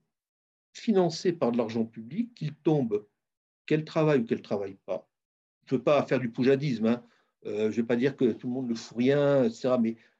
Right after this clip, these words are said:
on a beaucoup de mal à faire supprimer les comités Théodule, toutes les structures,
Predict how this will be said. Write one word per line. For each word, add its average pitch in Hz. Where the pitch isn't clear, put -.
on 175
a 185
beaucoup 262
de 185
mal 175
à 165
faire 151
supprimer 170
les 160
comités 139
Théodule, 123
toutes 294
les 170
structures, 175